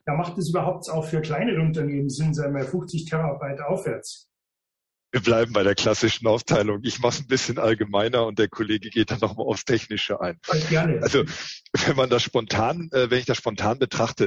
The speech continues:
Speaker 2: äh, ne, dann, dann reden wir ja gerade in Deutschland oder in der Dachregion eher über den Mittelstand. Und d-, das war ja auch Ihre Eingangsfrage. Ja, macht das denn überhaupt Sinn?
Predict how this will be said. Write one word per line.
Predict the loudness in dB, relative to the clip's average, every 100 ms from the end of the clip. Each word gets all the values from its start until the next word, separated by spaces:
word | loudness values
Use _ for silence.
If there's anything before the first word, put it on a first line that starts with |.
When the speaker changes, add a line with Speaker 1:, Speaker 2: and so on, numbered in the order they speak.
| -2
Speaker 2:
äh, | -8 _
ne, | -8 -2
dann, | -2 0
dann | 0
reden | 2 2 2 2
wir | 4
ja | 2
gerade | 2 0 0
in | -2 -4
Deutschland | -4 -4 -4 -6
oder | -2
in | -2
der | 2
Dachregion | 2 2 -2 -6 -4
eher | -2
über | 0
den | -4 -2
Mittelstand. | -2 0 -2 -4 -10
Und | -14 _
d-, | -4
das | 0 0 2
war | 4
ja | 4 2
auch | -2
Ihre | 0 0
Eingangsfrage. | 0 -2 -6 -6 -4 -2 -2 -4 -4 -6 -8 -2
Ja, | 0 0 -2 0
macht | 0 2
das | 0
denn | 2 2
überhaupt | 2 2 2
Sinn? | 2 0